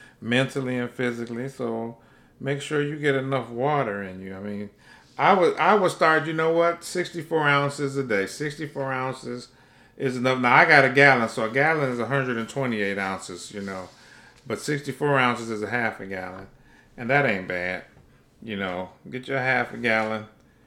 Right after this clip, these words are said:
and, and you should be good. And see, another way: if you can't drink water, if you can't drink your water,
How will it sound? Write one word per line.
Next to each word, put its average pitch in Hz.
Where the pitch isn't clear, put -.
and, 110
and 113
you 120
should 113
be 117
good. 113
And 113
see, 190
another 185
way: 143
if 135
you 208
can't 208
drink 185
water, 170
if 127
you 185
can't 170
drink 135
your 107
water, 85